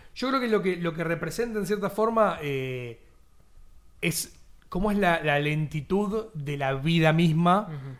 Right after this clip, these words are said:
Speaker 1: en comparación con la eternidad del fantasma.
Speaker 2: Sí.
Speaker 1: Como que la vida <coughs> es, es muy densa,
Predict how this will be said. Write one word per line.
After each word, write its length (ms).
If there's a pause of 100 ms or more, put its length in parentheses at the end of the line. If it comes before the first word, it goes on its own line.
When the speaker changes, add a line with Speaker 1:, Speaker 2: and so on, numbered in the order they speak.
Speaker 1:
en 180
comparación 920 (380)
con 200
la 100
eternidad 520
del 100
fantasma. 640
Speaker 2:
Sí. 240 (140)
Speaker 1:
Como 200
que 260 (560)
la 240
vida 560
<coughs> 120
es, 400 (800)
es 140
muy 360
densa, 720